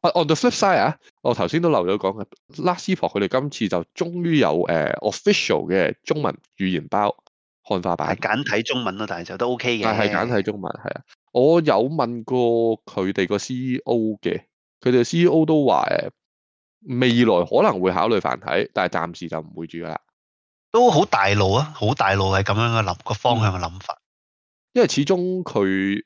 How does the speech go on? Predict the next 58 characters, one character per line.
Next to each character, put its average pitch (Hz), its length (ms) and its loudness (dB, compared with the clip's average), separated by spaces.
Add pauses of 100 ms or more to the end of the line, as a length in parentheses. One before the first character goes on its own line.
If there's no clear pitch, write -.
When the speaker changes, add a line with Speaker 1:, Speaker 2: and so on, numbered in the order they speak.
(140)
Speaker 1:
即 220 100 2
係 135 140 0
佢 101 840 0
要 98 60 -8 (380)
Q 165 280 4
A 156 80 4
嘅 123 240 6
又 85 160 4
多 110 220 2
咗， 98 220 0
佢 98 60 -2
哋 90 160 0
真 139 160 -2
係 104 160 -2
好 95 80 -10
明 101 160 -6
顯 82 80 -10
個 104 100 -4
team 104 280 -10 (240)
唔 190 200 -14 (100)
大 156 260 -4
嘅。 - 160 -10 (340)
你 127 80 0
就 113 80 2
睇 104 200 0
個 139 80 0
booth， 135 340 2
Speaker 2:
嗯。 - 40 2
Speaker 1:
你 90 60 4
都 98 60 4
知 113 160 -2
唔 78 160 -6
大 80 220 -6
㗎 71 100 -4
啦。 71 120 -4 (760)
即 131 100 4
係 107 100 -2
睇 95 40 2
Gamescom 113 520 0
嗰 95 240 2
個 113 100 -4 (200)
booth， 104 340 -4
你 92 80 0
都 95 80 2
知 101 200 -2
唔 82 100 -16
大 58 220 -4
㗎 - 80 -2
啦。 - 120 -6 (220)
But - 180 2
anyways， 127 200 4
係 87 120 -2
啦。 - 160 0
Speaker 2:
嗯。 - 600 -20
Speaker 1:
咁 185 260 0 (400)
Last 175 340 2
Epoch 175 380 2 (140)
就 98 520 2